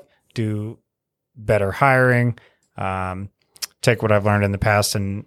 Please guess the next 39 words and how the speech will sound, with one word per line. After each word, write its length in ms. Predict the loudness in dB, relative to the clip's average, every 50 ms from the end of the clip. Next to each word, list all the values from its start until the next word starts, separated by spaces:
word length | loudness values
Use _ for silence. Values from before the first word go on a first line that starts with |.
| _ -10
uh, 300 | -6 -4 -4 -2 -4 -4 -6
not 400 | -4 -2 0 0 0 -2 -4 -4
breaking 420 | 0 0 0 0 0 -2 -4 -4 -2
my 180 | -2 -2 -2
own 260 | -2 -4 -4 -4 -2 0
rules, 460 | 2 4 4 4 4 2 0 -2 -4
and 160 | -4 -4 -4
then 100 | -2 -2
stepping 400 | -2 0 -2 -2 -2 -2 -2 0
more 300 | 0 2 2 2 0 0
into 420 | -2 -4 -6 -6 -4 -4 -4 -4
the 340 | -4 -4 -4 -4 -4 -6 -6 -8 -12 -20 -20 -20 -20 -20 _ _ _ _
management 540 | 2 4 4 4 2 2 2 2 2 2 2
or 140 | 2 0 2
project 440 | 2 4 2 4 4 4 2 2 2
management 480 | 2 4 4 4 2 2 2 2 2 2
side 180 | 4 4 4
of 120 | 4 2 2
thing 400 | 0 2 2 2 0 -2 -6 -6 -8
and 120 | -8 -4
being 220 | -4 -4 -2 -2
able 160 | -2 -2 -2 -2
to 100 | -4 -2
kinda 240 | -2 -2 -2 -2
let 320 | 0 0 -2 -2 -4 _ -2 2
go 320 | 2 4 4 4 2 0
of 180 | 0 -2 0 0
some 180 | 2 2 2
of 60 | 2
that 220 | 2 2 0 0 -2
control 480 | -2 -2 0 2 2 4 4 4 4
with 180 | 2 0 0 2
myself. 460 | 2 2 2 4 2 2 0 0 -4
And 100 | -6 -4
instead 320 | -4 -4 -2 -2 0 0 0
of 80 | -2
investing 640 | -4 -4 0 0 0 0 0 0 -4 -4 -2 -2 -2
that 240 | -4 -4 -4 -4
time 400 | -4 -2 0 0 0 0 -2 -4